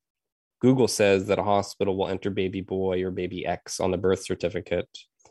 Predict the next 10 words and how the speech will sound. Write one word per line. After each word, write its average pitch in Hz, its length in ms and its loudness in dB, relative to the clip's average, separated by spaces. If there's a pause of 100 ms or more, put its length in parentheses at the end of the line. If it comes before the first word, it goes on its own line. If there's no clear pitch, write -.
(500)
All 131 200 6
I 113 120 6
know 107 320 6
is 95 100 4
that 92 140 0
they 98 100 2
didn't 98 320 0
name 95 200 -2
the 92 80 -6
child, 92 680 -6